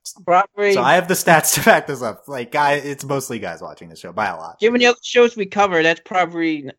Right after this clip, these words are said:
Speaker 1: not too far off.
Speaker 2: Yeah, I
Speaker 1: But
Speaker 2: mean, it makes sense considering we specifically cover female-oriented shows. But, um, this show has female leads, and it's, it's just, yeah, it's, it's, anyway, we, we've talked about this a million times. It's, yeah,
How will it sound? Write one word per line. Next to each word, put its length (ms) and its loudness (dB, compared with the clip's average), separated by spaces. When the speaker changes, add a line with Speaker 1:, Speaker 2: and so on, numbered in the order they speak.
Speaker 1:
not 220 -6
too 100 0
far 300 2
off. 80 4
Speaker 2:
Yeah, 100 4
I 40 6
Speaker 1:
But 80 2
Speaker 2:
mean, 100 -4
it 60 -2
makes 180 0
sense 200 -6
considering 380 -8
we 140 -10
specifically 500 -12
cover 240 -16
female-oriented 680 -20
shows. 220 -20
But, 300 -8
um, 480 -14
this 180 -10
show 240 0
has 240 -4
female 340 -12
leads, 300 -20
and 100 -14
it's, 140 -18
it's 200 -14
just, 200 -18
yeah, 220 -16
it's, 180 -12
it's, 220 -10
anyway, 340 -16
we, 160 -10
we've 180 -8
talked 200 -4
about 120 -10
this 140 -20
a 20 -20
million 180 -20
times. 220 -20
It's, 140 -20
yeah, 160 -18